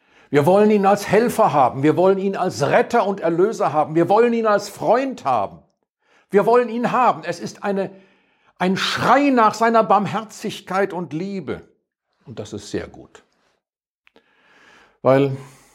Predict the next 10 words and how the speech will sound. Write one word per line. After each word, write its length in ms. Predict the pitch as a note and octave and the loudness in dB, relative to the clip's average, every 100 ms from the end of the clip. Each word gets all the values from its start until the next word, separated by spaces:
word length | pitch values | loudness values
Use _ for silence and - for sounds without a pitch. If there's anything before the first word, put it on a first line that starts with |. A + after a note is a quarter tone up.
| _ _ _ _ _ _ _ _ | _ _ _ _ _ _ _ _
unser 320 | F3+ D3+ D3+ | 2 4 2
träges 880 | - D#3 E3+ D#3+ G2+ D#2+ - - - | -2 0 2 2 2 -4 -6 -10 -8
und 220 | A#2 A2 | -8 0
häufig 320 | C#3+ D3+ B2+ | 0 0 -6
auch 140 | B2 - | -6 -4
sehr 280 | B2+ A#2+ B2 | 0 0 2
hartes 520 | C#3 D#3 B2+ - - | 2 2 -4 -4 0
Herz, 400 | G2+ D#2+ - - | 0 0 -10 -4
das 240 | G2 - | -4 -2
so 220 | G2 D#2+ | -4 -4